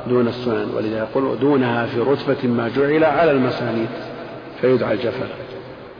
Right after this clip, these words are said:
والكلام في مسند الإمام أحمد وكلام شيخ الإسلام عليه كثير،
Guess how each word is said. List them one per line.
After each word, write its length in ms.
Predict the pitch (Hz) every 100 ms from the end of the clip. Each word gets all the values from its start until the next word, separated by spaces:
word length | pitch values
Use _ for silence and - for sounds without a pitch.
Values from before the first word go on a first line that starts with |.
| - -
والكلام 460 | - 147 151 139 123
في 80 | 123
مسند 380 | 120 117 113
الإمام 380 | 110 110 110 117
أحمد 280 | 120 123 113 -
وكلام 260 | 127 120 110
شيخ 240 | 117 107
الإسلام 500 | 110 - 120 117 113
عليه 160 | 127 123
كثير، 300 | 147 139 160